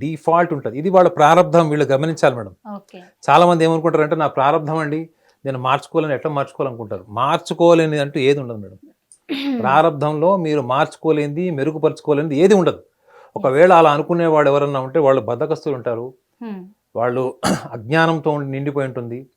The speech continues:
Speaker 2: మొండితత్వంతో.
Speaker 1: జీవితం, జీవిత-, మొండితనం, జీవితంలో ఏది సాధించాలన్న ఆశయం లేని వాళ్ళు,
Speaker 2: హ్మ్.
Speaker 1: ఆశయం సాధించేటప్పుడు ఒడిదుడుకుల్ని ఛేదించేటువంటి చిత్తశుద్ధి లేని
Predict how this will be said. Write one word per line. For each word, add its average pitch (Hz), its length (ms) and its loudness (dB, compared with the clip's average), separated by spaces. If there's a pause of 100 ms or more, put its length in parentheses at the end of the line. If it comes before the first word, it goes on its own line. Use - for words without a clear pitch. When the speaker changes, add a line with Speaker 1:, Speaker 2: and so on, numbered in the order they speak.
(240)
Speaker 2:
మొండితత్వంతో. 226 420 -8
Speaker 1:
జీవితం, 180 360 4 (140)
జీవిత-, 170 360 2 (260)
మొండితనం, 147 400 -2 (140)
జీవితంలో 170 500 2 (220)
ఏది 156 140 -2 (100)
సాధించాలన్న 151 580 0 (100)
ఆశయం 151 360 -2
లేని 131 200 -4
వాళ్ళు, 123 220 -4 (400)
Speaker 2:
హ్మ్. 214 120 -14 (140)
Speaker 1:
ఆశయం 196 400 2
సాధించేటప్పుడు 156 760 2 (140)
ఒడిదుడుకుల్ని 151 600 -2 (540)
ఛేదించేటువంటి 160 760 2
చిత్తశుద్ధి 160 480 2
లేని 160 160 2